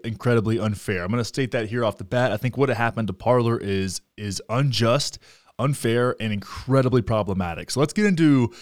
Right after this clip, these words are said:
you know, if you know me, you know I'm a Glenn Greenwald fanboy, and I'm not ashamed to be one. So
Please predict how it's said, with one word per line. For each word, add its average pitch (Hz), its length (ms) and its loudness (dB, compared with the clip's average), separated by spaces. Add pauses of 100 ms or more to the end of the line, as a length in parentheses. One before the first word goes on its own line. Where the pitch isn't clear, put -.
(380)
you 131 80 -2
know, 110 200 2
if 120 120 -2
you 208 100 6
know 208 140 6
me, 151 180 4
you 131 160 2
know 127 140 2
I'm 120 80 0
a 107 80 0
Glenn 120 320 -2
Greenwald 104 500 0
fanboy, 113 640 2 (800)
and 131 120 2
I'm 120 60 4
not 113 160 4
ashamed 113 360 -2
to 107 80 -6
be 110 180 -2
one. 92 300 -6
So 127 340 4